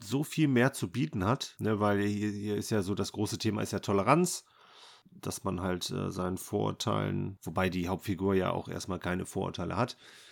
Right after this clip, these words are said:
die macht das Ganze ja eigentlich, äh, mehr, weil sie Mitleid hat und weil sie aber auch quasi so das Gute, ähm, Edward, äh, erkennt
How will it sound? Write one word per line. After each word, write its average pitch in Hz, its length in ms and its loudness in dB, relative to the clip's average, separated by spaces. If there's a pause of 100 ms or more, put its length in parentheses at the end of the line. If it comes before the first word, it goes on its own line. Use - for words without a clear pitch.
(120)
die 95 120 -4
macht 95 220 -4
das 90 140 -6
Ganze 92 300 -4
ja 92 120 -2
eigentlich, 92 340 -6
äh, 92 160 -4
mehr, 95 260 -2
weil 92 100 -2
sie 90 120 -4
Mitleid 110 380 2
hat 113 360 0
und 98 360 -4
weil 95 280 -2
sie 95 120 -4
aber 95 200 0
auch 98 200 0
quasi 101 360 0
so 95 140 -2
das 101 180 -4
Gute, 131 500 2
ähm, 101 680 -2
Edward, 110 640 2
äh, 107 240 2
erkennt 117 640 2